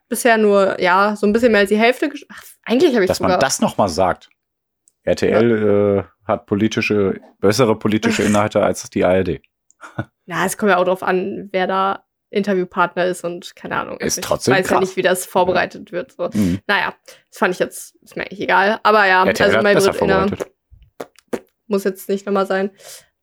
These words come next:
Speaker 1: Ähm, ja, aber, also da war nichts, ich fand, letztes Mal war es irgendwie lustiger, da haben die sich ein bisschen mehr so angezickt und
Speaker 2: Äh,
Speaker 1: jetzt
Speaker 2: okay.
Speaker 1: ist alles so, ach, naja.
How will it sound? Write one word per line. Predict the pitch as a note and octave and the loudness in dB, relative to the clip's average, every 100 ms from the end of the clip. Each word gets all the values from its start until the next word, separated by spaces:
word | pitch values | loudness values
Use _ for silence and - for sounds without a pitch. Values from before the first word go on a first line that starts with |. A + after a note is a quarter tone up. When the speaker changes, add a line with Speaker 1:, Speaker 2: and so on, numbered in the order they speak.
| - | -2
Speaker 1:
Ähm, | F#3+ F#3 F3+ F#3+ - | 0 2 0 -4 -2
ja, | B3 G#3+ - _ - _ _ _ | 0 0 -4 _ -20 _ _ _
aber, | - G#3+ G3+ G3 G3 G3+ - _ _ _ | 0 4 6 6 4 0 -8 _ _ _
also | A#3 A#3+ | 2 4
da | A#3 B3+ C4 | 4 4 4
war | C#4 | 4
nichts, | D#4 - | 2 0
ich | - B3 B3+ | 0 0 2
fand, | C#4 C4+ | 2 2
letztes | C4 C4 | 2 2
Mal | C4+ A#3+ | 2 4
war | B3 | 4
es | |
irgendwie | B3+ B3 A3+ | 4 4 4
lustiger, | A#3 A#3 G#3+ F#3+ | 4 2 2 4
da | F#3+ | 4
haben | G3 G3+ | 4 2
die | |
sich | G3+ | 0
ein | A3 | -2
bisschen | G#3 G#3 | 0 2
mehr | G3 G3 | 4 4
so | G3 | 2
angezickt | - F#3+ F#3 - F#3+ F#3+ | 2 0 0 0 -2 -2
und | - F#3+ G3 - _ - | -2 0 -2 -6 _ 0
Speaker 2:
Äh, | - G2 - | 2 2 2
Speaker 1:
jetzt | G#3+ - | 0 2
Speaker 2:
okay. | G2+ | 0
Speaker 1:
ist | - | 2
alles | G3 G3 G3 | 2 2 0
so, | F#3+ F#3+ F#3+ A#3 | 0 0 -2 -4
ach, | F#3 - G3+ | -8 -8 -6
naja. | E3+ F#3 F#3 | -2 0 0